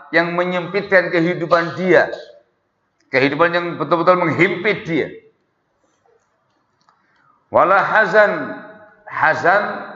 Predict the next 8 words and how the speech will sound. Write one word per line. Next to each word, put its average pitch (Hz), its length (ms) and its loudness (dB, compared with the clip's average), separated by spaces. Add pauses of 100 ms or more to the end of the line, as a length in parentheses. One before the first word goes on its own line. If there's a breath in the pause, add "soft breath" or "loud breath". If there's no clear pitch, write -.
itu 180 400 -6
kesulitan. 185 840 -2 (680)
Hal-hal 143 640 0
yang 170 240 0
membuat 170 400 -2
dia 170 160 4
sulit 208 360 0 (1300)
dalam 127 320 0